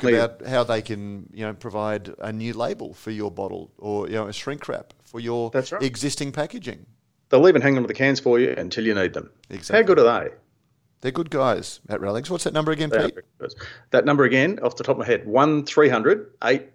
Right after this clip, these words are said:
Speaker 1: five two two three five.
Speaker 2: It'll be in the show notes.
Speaker 1: Keep an eye out for, um, <laughs> for Budweiser's new, new beer.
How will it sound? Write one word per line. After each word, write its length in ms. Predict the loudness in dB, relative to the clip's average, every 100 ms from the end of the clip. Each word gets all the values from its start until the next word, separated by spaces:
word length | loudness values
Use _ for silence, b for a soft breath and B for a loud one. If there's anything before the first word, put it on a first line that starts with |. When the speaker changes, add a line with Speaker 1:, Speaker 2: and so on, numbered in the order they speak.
| _
Speaker 1:
five 480 | -20 _ -2 -2 0
two 220 | -2 -4
two 300 | -2 0 0
three 280 | 2 2 2
five. 520 | 0 -2 -6 -8 -20 _ -6
Speaker 2:
It'll 140 | 2
be 80 | 2
in 80 | 2
the 60 |
show 200 | 0 -2
notes. 400 | 0 0 -2 -12 -12 _ _
Speaker 1:
Keep 160 | 2 4
an 60 | 4
eye 180 | 4
out 140 | 2 0
for, 240 | 0 2
um, 280 | 0 0 -6
<laughs> 40 | 0
for 120 | 2
Budweiser's 840 | 4 4 2 0 -4 -8 -10 -18 _ _ _ -16
new, 340 | -6 -4 -4 -8 -20 -20 -16 -14 -14 -16 _ _ _ _ -6
new 200 | -4 -2
beer. 240 | 0 -2